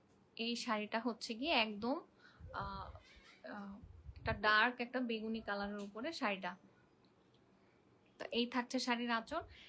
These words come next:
শাড়ির, আহ, আঁচলটা একটু লাইট মিষ্টি এবং ম্যাজেন্টা কালারের কম্বিনেশনের মধ্যে করা আছে এবং, আহ, তারা ফুল হচ্ছে গিয়ে পে-, হ্যান্ড পেইন্ট, আহ, করা হয়েছে শাড়িতে এবং এরপরে কাঁথা স্টিচ দিয়ে আমরা পুরো কাজটা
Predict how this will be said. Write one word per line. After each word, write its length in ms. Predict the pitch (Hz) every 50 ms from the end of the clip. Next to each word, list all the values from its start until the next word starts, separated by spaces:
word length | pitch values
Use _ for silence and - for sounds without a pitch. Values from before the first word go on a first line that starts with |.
| - -
শাড়ির, 420 | - - 240 226 214 233 247 233 -
আহ, 400 | - 220 214 208 208 208 - -
আঁচলটা 400 | 220 214 - 233 226 226 - 226
একটু 320 | 226 214 - - - 233
লাইট 340 | 226 220 208 208 208 220 220 - 233
মিষ্টি 360 | 226 226 - - - 247 240
এবং 200 | 233 226 233 226
ম্যাজেন্টা 440 | 220 202 202 202 208 214 220 220 214
কালারের 440 | - 214 208 208 208 208 220 233 233 - - - - - - -
কম্বিনেশনের 840 | 214 214 214 214 214 214 214 208 208 - - 226 214 214 214 214
মধ্যে 300 | 214 208 202 196 214 208
করা 300 | - 202 202 196 202 196
আছে 280 | 196 196 - 254 302 320 - - - - - -
এবং, 460 | 208 208 214 208 208 208 208 202 262 -
আহ, 300 | 196 208 208 214 196 214 - - - - - - -
তারা 220 | 240 226 214 214 220
ফুল 300 | - - 240 233 233 233
হচ্ছে 340 | 226 226 220 - - 240
গিয়ে 320 | 214 220 254 302 330 339 311 - - -
পে-, 300 | - 220 220 214 214 214 208 -
হ্যান্ড 280 | 220 214 214 208 214 -
পেইন্ট, 340 | - 220 226 220 220 - - - -
আহ, 280 | - 208 208 208 208 202 202
করা 240 | - 208 208 214 220
হয়েছে 460 | 226 220 208 202 - - 277 320 359 - - _ - -
শাড়িতে 420 | - - 233 220 202 208 208 - 233
এবং 240 | 240 226 220 214
এরপরে 320 | 214 208 202 - 208 214 247
কাঁথা 400 | 247 220 202 202 - 226 202 202
স্টিচ 280 | - - - 220 202
দিয়ে 280 | 202 196 214 202 247 302
আমরা 320 | 320 285 226 208 226 294 - - - - - - - - - - -
পুরো 220 | 226 214 214 214
কাজটা 600 | 208 - 196 190 196 202 - - - - 269 320